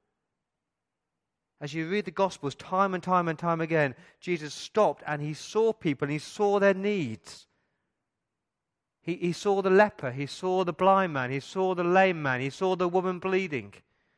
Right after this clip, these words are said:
He saw the prostitute. And Jesus saw people as human beings, created in the image of God and loved by God. And he saw their deepest need,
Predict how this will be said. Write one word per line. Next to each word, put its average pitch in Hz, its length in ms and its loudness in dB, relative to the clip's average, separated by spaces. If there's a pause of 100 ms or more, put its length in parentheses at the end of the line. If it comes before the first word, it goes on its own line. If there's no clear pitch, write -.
(1200)
He 139 80 -20
saw 165 220 -8
the 170 80 -8
prostitute. - 640 -10 (1600)
And 135 120 -12
Jesus 190 320 -10
saw 196 460 0
people 120 560 -6 (580)
as 139 180 -4
human 208 600 -4
beings, 117 720 -6 (1300)
created 175 540 -2
in 147 100 -2
the 143 80 -2
image 170 420 -4
of 151 160 -6
God 123 320 2
and 120 320 -4
loved 165 340 0
by 151 200 -2
God. 127 400 -10 (2250)
And 127 100 -8
he 135 80 -6
saw 160 200 -8
their 151 140 -4
deepest 160 420 -12
need, 95 300 -16